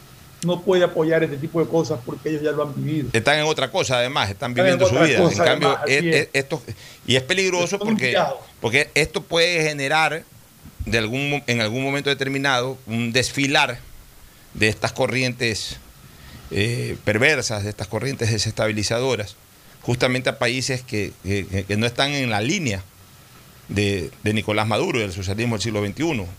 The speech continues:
Speaker 2: Este, en este momento es Colombia, esperemos que esto no llegue a Ecuador. No me gustaron las declaraciones de sectores indígenas ecuatorianos que han señalado su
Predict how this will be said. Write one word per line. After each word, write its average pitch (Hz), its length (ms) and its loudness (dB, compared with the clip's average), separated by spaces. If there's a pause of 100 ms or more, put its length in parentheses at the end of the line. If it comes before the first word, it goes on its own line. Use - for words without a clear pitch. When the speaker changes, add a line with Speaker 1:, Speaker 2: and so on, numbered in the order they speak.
(500)
Speaker 2:
Este, 101 260 -2
en 107 60 2
este 123 160 -2
momento 135 300 -4
es - 60 -8
Colombia, 120 380 -2
esperemos 104 440 -4
que 113 100 -6
esto - 180 -6
no 107 100 -2
llegue 107 260 -2
a 101 40 2
Ecuador. 120 400 -2 (880)
No 151 320 2
me 165 160 2
gustaron 151 440 0
las 139 120 0
declaraciones 131 580 0
de 131 60 -4
sectores 123 400 -2
indígenas 117 680 -4 (1900)
ecuatorianos 120 680 0 (600)
que - 80 0
han 107 100 0
señalado 117 640 0
su 95 400 -8